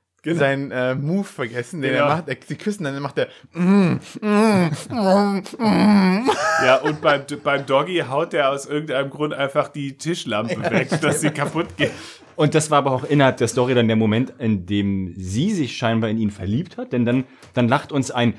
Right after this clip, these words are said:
Speaker 3: drei Tage später an. Sie probiert ja quasi buchstäblich schon das Hochzeitskleid an und dann beginnen aber mysteriöse Dinge ihren Lauf zu nehmen.
Speaker 2: Also wir haben das ja schon gesagt, die Tochter, also die To-, in der, in der Tochter ist der Geist von der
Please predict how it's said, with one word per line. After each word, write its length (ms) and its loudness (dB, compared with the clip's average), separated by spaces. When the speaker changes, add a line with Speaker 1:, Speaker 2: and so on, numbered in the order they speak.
Speaker 3:
drei 380 -8
Tage 360 -8
später 540 -8
an. 200 -14
Sie 280 -2
probiert 420 0
ja 80 4
quasi 300 -2
buchstäblich 520 -4
schon 160 -2
das 200 -2
Hochzeitskleid 680 -8
an 240 -4
und 160 -2
dann 180 2
beginnen 340 2
aber 360 -2
mysteriöse 720 -8
Dinge 320 -4
ihren 320 -12
Lauf 320 -10
zu 160 -12
nehmen. 380 -12
Speaker 2:
Also 140 -4
wir 60 -2
haben 80 0
das 100 -4
ja 60 0
schon 180 -2
gesagt, 260 -2
die 60 -6
Tochter, 400 -2
also 200 -4
die 120 -20
To-, 200 0
in 120 -4
der, 100 -4
in 80 -6
der 180 -2
Tochter 320 -2
ist 180 -4
der 80 2
Geist 320 2
von 140 -2
der 360 2